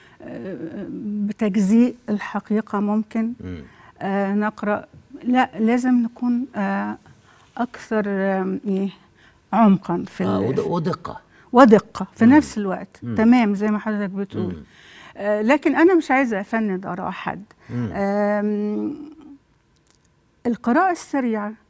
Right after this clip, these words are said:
Speaker 1: آه، م-، م-، فتحت الإنترنت علشان أقرأ مثلا عن المسيحية ال-، اللي بيسموها المسيحية الصهيونية.
Speaker 2: مم.
Speaker 1: المسيحية الصهيونية اتجاه سياسي.
Speaker 2: مم، طبعا.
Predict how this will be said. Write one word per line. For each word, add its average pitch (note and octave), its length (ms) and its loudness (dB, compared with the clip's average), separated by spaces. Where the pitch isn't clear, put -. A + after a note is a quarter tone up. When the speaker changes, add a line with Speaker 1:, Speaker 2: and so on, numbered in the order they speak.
Speaker 1:
آه، G#3+ 680 -4
م-، A#3+ 340 -2
م-، B3 60 4
فتحت - 480 -2
الإنترنت A3+ 600 -4
علشان G#3+ 460 -4
أقرأ G3+ 360 -6
مثلا G3+ 540 -6
عن G#3+ 280 -2
المسيحية G3 1300 -2
ال-، F3+ 920 -4
اللي G3+ 120 -2
بيسموها G3+ 600 -2
المسيحية G3 440 -2
الصهيونية. G#3+ 720 0
Speaker 2:
مم. A2+ 260 -4
Speaker 1:
المسيحية G#3 440 0
الصهيونية C4 760 2
اتجاه A#3 380 -2
سياسي. D4+ 580 0
Speaker 2:
مم، F#2 220 -8
طبعا. G2 260 -8